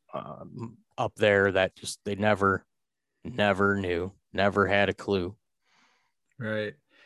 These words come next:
Speaker 2: Yeah. One of my favorite, I mean, if I can ever find a pine that's in a good spot, I'm, I'm getting in it all the time.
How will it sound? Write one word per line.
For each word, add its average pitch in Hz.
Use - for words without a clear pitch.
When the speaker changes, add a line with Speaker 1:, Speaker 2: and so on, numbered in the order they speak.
Speaker 2:
Yeah. 131
One 135
of 139
my 123
favorite, 117
I 117
mean, 117
if 107
I 120
can 113
ever 110
find 104
a 123
pine 113
that's 113
in 107
a 101
good 104
spot, 101
I'm, 104
I'm 113
getting 98
in 92
it 95
all 98
the 92
time. 98